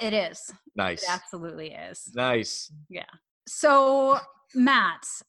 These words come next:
Speaker 1: how
Speaker 2: Courtney?
Speaker 1: often did you talk about comparing and contrasting when you were a teacher?
Speaker 2: Oh, never.
Speaker 1: Good point. You're a math teacher.
Speaker 2: That is just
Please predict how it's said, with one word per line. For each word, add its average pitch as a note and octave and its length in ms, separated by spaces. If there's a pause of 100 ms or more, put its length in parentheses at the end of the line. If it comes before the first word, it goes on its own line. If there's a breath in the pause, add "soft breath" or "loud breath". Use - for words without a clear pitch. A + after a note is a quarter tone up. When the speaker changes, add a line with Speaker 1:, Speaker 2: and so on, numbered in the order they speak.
(220)
Speaker 1:
how - 380
Speaker 2:
Courtney? F4 200 (140)
Speaker 1:
often F4+ 540
did B3 220
you D#4 760 (380)
talk D4+ 360
about A#3 760
comparing B3 680
and A3+ 180
contrasting F3+ 960 (140)
when D#3+ 180
you D#3 140
were D#3 140
a C#3+ 100
teacher? - 580 (360)
Speaker 2:
Oh, A2+ 200
never. F2+ 420 (1080)
Speaker 1:
Good A#3 140
point. F3+ 240
You're E3+ 140
a E3+ 60
math D3+ 280
teacher. C#3+ 440 (420 soft breath)
Speaker 2:
That F3+ 340
is D3+ 220
just F#3 500